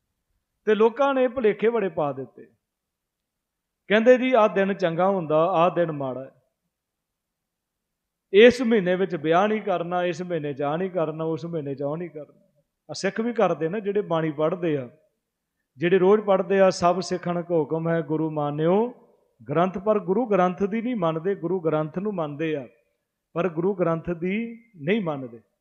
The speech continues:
ਆਹ ਦਿਨਾਂ ਦੇ ਵਿੱਚ ਵੀ ਵਹਿਮ ਆ ਤੇ ਪਖੰਡ ਹੈ। ਆਹ ਗੁਰੂ ਨਾਨਕ ਸਾਹਿਬ ਦਾ ਸ਼ਲੋਕ ਹੈ, ਕਹਿੰਦੇ, "ਮੁਗਲਾਂ ਦਾ ਰਾਜ ਸੀ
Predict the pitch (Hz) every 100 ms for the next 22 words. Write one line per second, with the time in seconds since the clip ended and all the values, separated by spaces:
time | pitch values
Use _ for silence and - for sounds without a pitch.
0 | _ _ _ _ _ _ _ _ _ _
1 | _ _ _ _ _ _ _ _ _ _
2 | 180 180 202 247 254 254 247 247 226 165
3 | 165 175 147 131 123 _ _ _ _ _
4 | _ _ _ _ _ _ _ - 208 214
5 | - 185 220 226 160 147 113 - _ _
6 | _ _ _ _ - 156 196 208 196 208
7 | 214 220 220 226 - 175 180 185 180 147
8 | 165 208 - - - _ _ _ _ _
9 | _ _ _ _ _ _ _ _ _ 202
10 | 233 247 190 175 202 208 220 175 156 160
11 | - 196 208 254